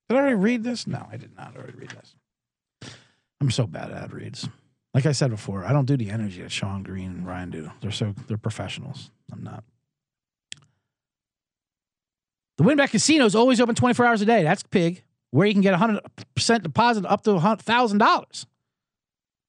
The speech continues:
That was always the worst when the sports book was closed at night and you had a ticket you needed to cash or you couldn't hit the blackjack table. What the fuck? Get one guy in there to keep it open, that's all. Looking to join WynnBET's Biggest Winners Club? Whoever hits the biggest parlay in WynnBET odds,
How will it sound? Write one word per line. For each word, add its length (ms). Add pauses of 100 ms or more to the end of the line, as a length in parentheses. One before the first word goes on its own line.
(160)
That 60
was 60
always 180
the 40
worst 220
when 80
the 60
sports 320
book 220
was 160 (240)
closed 580
at 100
night 280
and 80
you 60
had 60
a 60
ticket 340
you 80
needed 240
to 60
cash 420
or 80
you 100
couldn't 200
hit 120
the 60
blackjack 460
table. 300
What 200
the 80
fuck? 320 (720)
Get 100
one 300
guy 240
in 280
there 200
to 80
keep 220
it 60
open, 240
that's 160
all. 160 (960)
Looking 180
to 60
join 260
WynnBET's 340
Biggest 300
Winners 220
Club? 360
Whoever 320
hits 180
the 60
biggest 260
parlay 340
in 80
WynnBET 340
odds, 500